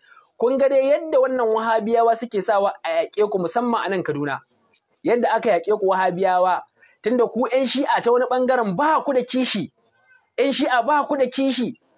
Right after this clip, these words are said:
Wai sai ga ɗan Shi'a na zuwa sallah masallacin Wahabiyawa, wai ana neman haɗin kai. Ya za ka haɗa kai da maƙiyinka? Kaifa wa in yazharu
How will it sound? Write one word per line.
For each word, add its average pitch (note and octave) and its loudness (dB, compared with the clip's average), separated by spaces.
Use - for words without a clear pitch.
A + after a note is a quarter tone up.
Wai B3 2
sai C#4 0
ga A#3+ 0
ɗan A#3+ 2
Shi'a A3+ -2
na G3 0
zuwa G#3+ 0
sallah G#3+ -2
masallacin F3 -2
Wahabiyawa, E3+ 0
wai F#3+ 0
ana G#3 0
neman F3 -2
haɗin D#3+ -4
kai. D#3+ -2
Ya F#3+ 0
za B3+ 0
ka B3+ -6
haɗa A3 -2
kai A3 0
da F#3+ -2
maƙiyinka? G3 -4
Kaifa B3+ 0
wa A3+ 4
in C#4 0
yazharu B3+ 2